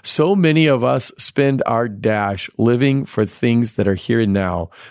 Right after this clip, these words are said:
living for ourselves. But God invites us to a life of meaning and purpose. He invites us to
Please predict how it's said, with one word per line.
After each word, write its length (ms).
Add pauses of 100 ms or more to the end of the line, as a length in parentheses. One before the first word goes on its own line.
living 520
for 500
ourselves. 760 (720)
But 160
God 260
invites 500
us 360 (220)
to 120
a 40
life 360
of 160
meaning 560
and 160
purpose. 560 (520)
He 160
invites 440
us 180
to 220